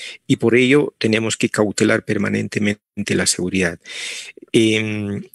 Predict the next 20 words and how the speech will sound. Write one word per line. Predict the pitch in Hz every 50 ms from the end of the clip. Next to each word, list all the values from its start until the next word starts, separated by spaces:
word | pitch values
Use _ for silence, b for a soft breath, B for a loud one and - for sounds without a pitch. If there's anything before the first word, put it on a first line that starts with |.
| -
y | - 139
la, | 135 139 135
la | - 143 131
segunda | - 160 156 190 196 170 156 -
parte | - 151 143 - - - 165 170 151
de, | 120 120 113
de | 107 98 113
nuestra | 107 107 - - - 113
visión | 107 107 - - 139 135 123
es, | 120 113 113 - - - - -
eh, | - - 123 -
que | - 113
tiene | - - 143 131 120
que | - - 117
ver | 113 117 113 104
con | - - 113 113 117 113
nuestra | 113 107 - - 104 101
mejora | 101 104 - 123 123 117 110
continua | - - 107 101 - 120 117 110 104
permanente, | - - 101 101 95 98 98 98 98 107 110 - 113 120